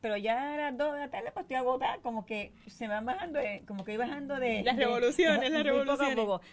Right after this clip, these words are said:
Speaker 1: Pero por la mañana yo te hago todo.
Speaker 2: Se, nos
Speaker 1: Pues,
Speaker 2: comemos un mundo,
Speaker 1: un
Speaker 2: como
Speaker 1: mundo, y
Speaker 2: decimos
Speaker 1: tú,
Speaker 2: por
Speaker 1: que
Speaker 2: ahí,
Speaker 1: si
Speaker 2: ¿verdad?
Speaker 1: te hago esto, que si te barro, que si te vuelvo, ah,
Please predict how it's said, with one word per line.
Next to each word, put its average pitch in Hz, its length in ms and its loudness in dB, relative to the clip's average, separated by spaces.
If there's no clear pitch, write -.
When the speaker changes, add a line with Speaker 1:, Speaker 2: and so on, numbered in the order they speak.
Speaker 1:
Pero 208 200 -2
por 190 100 -2
la 185 80 0
mañana 180 440 -4
yo 247 180 -4
te 208 60 -2
hago 160 200 -4
todo. 190 380 -2
Speaker 2:
Se, - 160 -4
nos - 120 -14
Speaker 1:
Pues, 214 140 2
Speaker 2:
comemos 247 320 0
un 285 140 4
mundo, 269 280 4
Speaker 1:
un 254 60 4
Speaker 2:
como 247 140 2
Speaker 1:
mundo, 214 120 4
y 208 40 4
Speaker 2:
decimos 226 300 2
Speaker 1:
tú, 240 40 2
Speaker 2:
por 240 100 4
Speaker 1:
que 247 60 4
Speaker 2:
ahí, 214 80 6
Speaker 1:
si 202 60 0
Speaker 2:
¿verdad? 196 180 2
Speaker 1:
te 226 60 4
hago 220 240 -2
esto, 226 260 -6
que 220 100 -4
si 220 140 -10
te 233 140 -2
barro, 220 260 -4
que 220 80 -6
si 214 1040 -2
te 214 140 -6
vuelvo, 214 260 -4
ah, - 140 -10